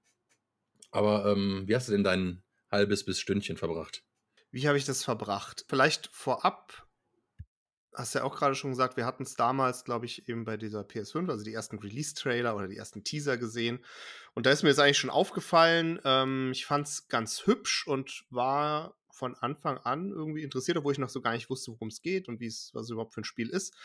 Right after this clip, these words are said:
Speaker 2: Hab ein bisschen was jetzt erfahren die letzten Wochen, also in welche Richtung es geht und hatte irgendwie so ein bisschen Bedenken, äh, weil's, ja, also ich bin nicht so der Souls-Fan und ich hatte irgendwie Bedenken, dass es so ein bisschen in die Richtung geht. Und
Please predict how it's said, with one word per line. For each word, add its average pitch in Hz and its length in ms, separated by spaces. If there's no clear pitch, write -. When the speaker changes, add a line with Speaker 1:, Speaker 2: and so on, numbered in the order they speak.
Speaker 2:
Hab - 160
ein 151 180
bisschen 208 340
was 170 200
jetzt 156 220
erfahren 170 640
die 180 80
letzten 165 840
Wochen, 185 420
also 127 240
in 123 80
welche 123 220
Richtung 170 260
es 156 120
geht 165 120
und 135 140
hatte 143 180
irgendwie 135 220
so 131 80
ein 123 80
bisschen - 320
Bedenken, 147 840
äh, 139 100
weil's, 123 1040
ja, 110 320
also 113 320
ich - 140
bin 143 100
nicht 139 140
so 143 80
der 120 120
Souls-Fan 151 680
und 135 80
ich 123 100
hatte 151 160
irgendwie 135 160
Bedenken, 123 300
dass 117 100
es - 40
so 131 60
ein 120 40
bisschen 131 160
in 113 80
die 117 60
Richtung 143 360
geht. 143 380
Und 120 920